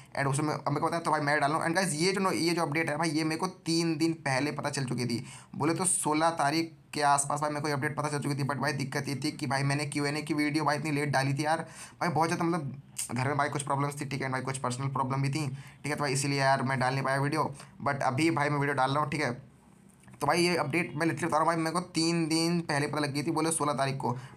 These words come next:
But यार क्या करूँ, डाल नहीं पाया ना, ठीक है। तो भाई उसके लिए sorry, but अभी मैं डाल रहा हूँ वीडियो। And ये video shoot है, ये जो वीडियो शूट हो रही है, ये हो रही है ग्यारह बज के तीस मिनट,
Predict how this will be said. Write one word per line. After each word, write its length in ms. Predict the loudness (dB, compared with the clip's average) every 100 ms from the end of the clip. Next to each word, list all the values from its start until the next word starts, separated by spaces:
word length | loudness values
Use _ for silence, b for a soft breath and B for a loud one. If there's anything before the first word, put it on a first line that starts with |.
| -6
But 100 | -4
यार 80 | -2
क्या 100 | -2
करूँ, 180 | -2 0
डाल 180 | 0
नहीं 100 | 0
पाया 120 | 0 -2
ना, 80 |
ठीक 80 | -2
है। 60 | -4
तो 60 |
भाई 100 | -4
उसके 160 | -4 -2
लिए 80 | 0
sorry, 260 | 0 0
but 140 | 0 0
अभी 180 | 2 2
मैं 300 | 0 -2 -4 -4
डाल 120 | -2
रहा 80 | 0
हूँ 60 | 0
वीडियो। 180 | 0 0
And 140 | 0
ये 80 | -2
video 220 | -2 -2
shoot 240 | -2 -2
है, 60 | -2
ये 560 | -6 -12 -20 -6 -2 0
जो 140 | 2
वीडियो 100 | 0
शूट 200 | 0 -2
हो 60 | -2
रही 80 | 0
है, 60 |
ये 60 | 0
हो 100 | 0
रही 140 | 0
है 320 | 2 2 2 0
ग्यारह 360 | 2 4 4
बज 180 | 2 0
के 60 | -4
तीस 340 | -2 -2 0
मिनट, 360 | 0 0 -2